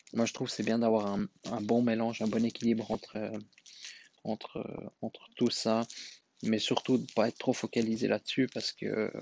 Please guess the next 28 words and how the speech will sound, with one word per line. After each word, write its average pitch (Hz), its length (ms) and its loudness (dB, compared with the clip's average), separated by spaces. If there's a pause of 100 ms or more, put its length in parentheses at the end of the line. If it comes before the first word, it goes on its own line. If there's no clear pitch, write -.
(140)
on 110 100 -4
s'énerve 110 460 0
vite. 117 340 -2
Comme 110 160 -6
moi, 110 160 -4
bah 101 160 -4
là, 113 140 -4
ça - 160 -4
m'a 104 120 -4
un 104 80 -8
peu 107 140 -6
énervé 107 380 -6
de - 120 -16 (560)
tout 120 120 0
d'un 110 120 0
coup 117 180 -2
de - 60 -14
pas 107 160 0
avoir, 110 360 2
euh, 104 320 -4 (2250)
voilà, 123 160 4
pas 113 120 -2
avoir - 240 -4
cette, - 340 -2
euh, 101 220 -2 (600)
comment 151 240 -10
dire, - 340 -20
euh, 139 40 -16